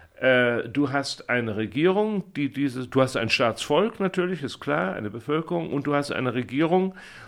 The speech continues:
die das ganze Staatsterritorium kontrolliert und auch, äh, die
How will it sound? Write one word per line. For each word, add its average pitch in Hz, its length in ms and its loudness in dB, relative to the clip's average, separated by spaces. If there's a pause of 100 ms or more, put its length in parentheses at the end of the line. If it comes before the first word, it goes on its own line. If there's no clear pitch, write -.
(100)
die 135 420 -2
das - 320 2
ganze 151 360 2
Staatsterritorium 127 840 0
kontrolliert 120 680 0
und - 280 -6
auch, 113 440 -2
äh, 110 220 2
die 107 360 -4